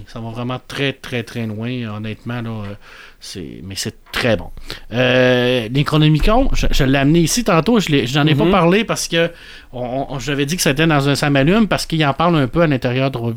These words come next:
Speaker 1: de Providence. Alors, le Necronomicon, ce n'est pas un vrai livre.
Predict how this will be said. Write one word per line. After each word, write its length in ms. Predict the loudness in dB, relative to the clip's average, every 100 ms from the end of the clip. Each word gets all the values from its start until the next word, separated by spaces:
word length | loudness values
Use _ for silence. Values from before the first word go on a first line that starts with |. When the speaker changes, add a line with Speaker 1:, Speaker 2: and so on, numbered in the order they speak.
| -4
Speaker 1:
de 120 | -4
Providence. 640 | -2 -2 -2 -2 -2 -2 -8 -18 -18 -12
Alors, 200 | -6 -2
le 120 | -2
Necronomicon, 720 | -2 -4 -2 0 2 2 2
ce 120 | 2 0
n'est 120 | -2
pas 160 | 0 2
un 140 | 2
vrai 260 | 0 -2 -2
livre. 320 | -4 -8